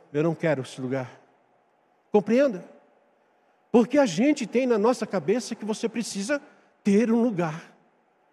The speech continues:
Ou, como aquele jovem que me procurou em dois mil e quinze, dois mil e quinze, lá em Campinas, ele era um líder de pequeno grupo, e ele me disse assim:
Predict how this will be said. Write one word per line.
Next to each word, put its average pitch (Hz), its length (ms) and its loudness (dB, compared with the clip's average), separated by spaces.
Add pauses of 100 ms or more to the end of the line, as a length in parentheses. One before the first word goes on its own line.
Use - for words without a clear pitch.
(1400)
Ou, 262 400 4 (1900)
como 311 180 4
aquele 277 280 0
jovem 233 420 2
que 240 160 -2
me 240 160 0
procurou 262 500 0
em 254 80 -2
dois 202 220 -2
mil 277 180 0
e 233 100 0
quinze, 214 600 -2 (180)
dois 175 240 4
mil 285 160 2
e 233 80 0
quinze, 226 720 0
lá 269 340 4
em 262 140 0
Campinas, 240 760 0 (280)
ele 262 220 4
era 277 180 6
um 233 120 4
líder 226 400 4
de 196 100 -4
pequeno 233 420 0
grupo, 226 540 2 (220)
e 233 40 -2
ele 277 140 2
me 269 140 2
disse 277 280 0
assim: 247 600 0